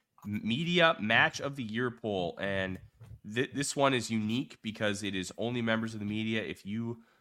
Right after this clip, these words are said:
host a podcast, if you write about professional wrestling in any way, shape, or form,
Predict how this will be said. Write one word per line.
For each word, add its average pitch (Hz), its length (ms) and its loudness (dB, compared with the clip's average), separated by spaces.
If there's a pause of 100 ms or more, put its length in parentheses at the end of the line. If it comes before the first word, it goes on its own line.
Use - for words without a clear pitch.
(120)
host 110 440 -2
a 92 80 -4
podcast, 113 680 2
if - 200 -12
you 95 220 -8
write 110 260 0
about 110 300 -2
professional 104 460 -6
wrestling 101 420 -4
in 85 220 -12
any 120 380 -2
way, 101 280 -2
shape, 107 320 -6
or 87 80 -8
form, 113 400 0